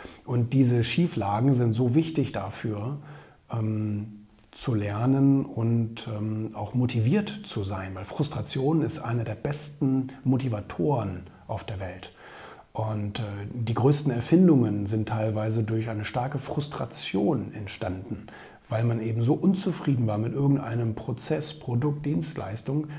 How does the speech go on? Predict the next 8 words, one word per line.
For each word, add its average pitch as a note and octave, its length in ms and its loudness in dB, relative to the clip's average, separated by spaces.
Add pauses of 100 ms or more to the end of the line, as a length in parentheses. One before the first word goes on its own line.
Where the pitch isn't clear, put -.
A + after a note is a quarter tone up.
(100)
dass C3 180 -2
es C3 160 0
jemand C3+ 520 4 (280)
besser E3 240 0
gemacht F#2+ 420 -8
hat. - 220 -16 (580)
Und, A2 440 2
ähm, G2+ 320 -4